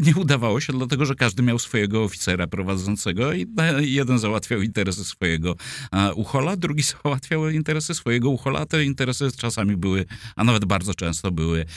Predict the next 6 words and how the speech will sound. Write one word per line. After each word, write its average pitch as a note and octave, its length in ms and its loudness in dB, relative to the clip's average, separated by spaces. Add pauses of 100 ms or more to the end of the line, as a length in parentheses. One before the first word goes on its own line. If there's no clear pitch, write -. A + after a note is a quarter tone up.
(300)
e, F#2+ 280 4
rozbieżne. F2 520 0
Ale G2 220 -2
ta C#3 180 0
współpraca C#3 1300 2
z - 380 -4